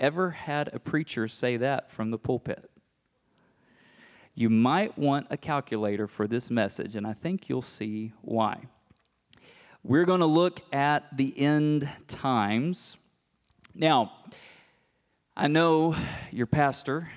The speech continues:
has taught on the end times a lot. I remember as a, as a kid growing up, being in Sunday school class, but I remember Sunday mornings back at the old building, I remember he would teach on the book of Revelation, and I, I would hear different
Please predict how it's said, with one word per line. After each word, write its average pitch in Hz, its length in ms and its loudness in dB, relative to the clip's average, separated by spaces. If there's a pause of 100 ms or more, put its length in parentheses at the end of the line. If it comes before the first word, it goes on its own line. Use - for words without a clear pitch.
(160)
has 120 180 -4
taught 131 320 0
on 123 120 0
the 113 140 -2
end 120 180 -2
times 123 800 -6 (100)
a 107 100 -6
lot. 127 640 -2 (120)
I 120 80 -4
remember 120 400 -2
as 110 160 -4
a, 107 60 -8 (300)
as 113 160 -10
a 107 40 -10
kid 131 300 -2
growing 117 320 2
up, 123 300 2 (720)
being 143 240 2
in 123 120 2
Sunday 143 340 0
school 127 220 -4
class, 123 440 0
but 117 100 -2
I 117 40 2
remember 117 480 -2
Sunday 123 380 -2
mornings 117 560 -2
back 110 240 -10
at - 80 -16
the 113 100 -6
old 113 180 0
building, 110 420 -2 (500)
I - 40 -18
remember 117 220 -4
he 117 100 -4
would 113 120 -4
teach - 260 -10
on 110 240 -6
the 107 60 -10
book 110 220 -6
of 110 60 -10
Revelation, 113 640 -2
and 110 100 -6
I, 110 140 -10 (260)
I - 60 0
would 110 140 -4
hear 113 260 -4
different 110 420 -6